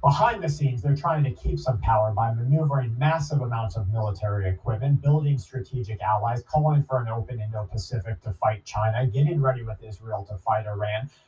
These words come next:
But the fact of the matter is, the U S A cannot fight this many people at one time.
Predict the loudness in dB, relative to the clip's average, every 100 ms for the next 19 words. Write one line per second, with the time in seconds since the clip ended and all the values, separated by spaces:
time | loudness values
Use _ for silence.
0 | _ -2 2 2 4 2 4 4 6 4
1 | 2 0 -2 -4 0 4 2 2 0 0
2 | -2 -4 -2 -2 -4 _ 2 2 0 -6
3 | -6 -6 -4 -4 -2 -4 -8 -10 _ _
4 | _ _ _ _ _ _ 0 0 0 -4
5 | -8 _ _ _ _ 0 2 4 2 2
6 | 2 0